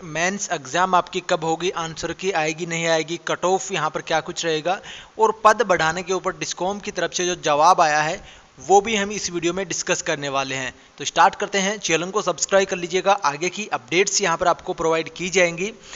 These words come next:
दोस्तों, answer की के लिए पहले ही यहाँ पर जो updates आई हैं उसके according आपकी answer की नहीं आने वाली है, Direct result आने वाला है। अब result को लेकर भी यहाँ पर एक दैनिक समाचार पत्र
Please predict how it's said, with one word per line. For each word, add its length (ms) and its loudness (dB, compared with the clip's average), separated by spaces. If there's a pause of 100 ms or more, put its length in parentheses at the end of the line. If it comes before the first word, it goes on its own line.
(300)
दोस्तों, 320 4
answer 300 -2
की 160 -12
के 120 -2
लिए 100 4
पहले 320 2
ही 80 0
यहाँ 240 0
पर 160 -2
जो 220 -2 (140)
updates 420 0
आई 120 2
हैं 60 -4
उसके 320 -6
according 420 -2
आपकी 300 -4
answer 300 -6
की 160 -6
नहीं 280 -2
आने 180 2
वाली 260 4
है, 180 0 (460)
Direct 640 2
result 400 4
आने 200 2
वाला 260 0
है। 180 -4 (320)
अब 160 -6
result 340 2
को 120 4
लेकर 300 2
भी 120 -6
यहाँ 180 -2
पर 120 -4
एक 480 -2 (280)
दैनिक 260 -4
समाचार 400 2
पत्र 340 -8